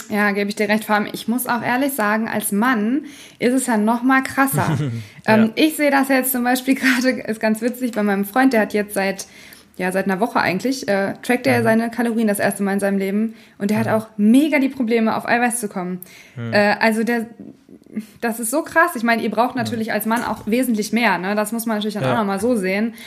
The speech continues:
Speaker 2: Mhm.
Speaker 1: Aber, ähm, das ist schon heftig und das ist nicht gerade einfach, dann, äh, ohne Supplements darauf zu kommen und, äh, gerade
Speaker 2: Mhm.
Speaker 1: dann, wenn man dann noch im Urlaub ist und sowieso eigentlich jetzt nicht so den Fokus drauf hat, also ich, klar, man achtet drauf, aber es ist jetzt nicht so, dass man da,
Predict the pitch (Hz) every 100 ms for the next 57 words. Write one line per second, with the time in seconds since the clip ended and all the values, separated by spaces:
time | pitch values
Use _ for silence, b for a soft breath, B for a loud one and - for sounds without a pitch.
0 | B 113 110 196 208 208 202 190 - 208
1 | 202 196 196 - _ _ - 214 214 240
2 | 226 277 277 175 - 196 220 247 269 262
3 | 240 233 247 247 214 208 214 196 196 220
4 | 226 220 226 226 220 220 220 214 208 208
5 | 202 - 185 170 - 180 180 - 180 180
6 | B B B 131 220 220 220 220 220 214
7 | 214 214 214 240 233 - 220 214 208 196
8 | 202 214 - 208 220 214 220 208 190 190
9 | 226 233 233 220 - 214 208 247 277 277
10 | 269 214 220 220 220 208 180 190 - 196
11 | 190 180 202 - 190 196 202 196 180 190
12 | 185 196 202 196 202 202 202 196 202 196
13 | 196